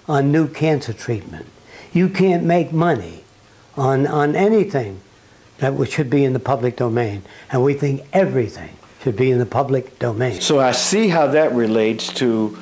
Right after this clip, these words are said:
Speaker 2: um, the effectiveness in reducing the emissions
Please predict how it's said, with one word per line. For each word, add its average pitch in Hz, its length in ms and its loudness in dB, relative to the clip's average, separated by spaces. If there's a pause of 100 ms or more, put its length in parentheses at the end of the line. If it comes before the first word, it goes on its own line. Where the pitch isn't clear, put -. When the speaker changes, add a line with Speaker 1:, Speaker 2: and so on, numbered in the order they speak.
(440)
Speaker 2:
um, 104 540 0 (1600)
the 139 180 2
effectiveness 120 880 0 (180)
in 127 180 2
reducing 117 760 0 (240)
the 117 120 0
emissions 110 720 0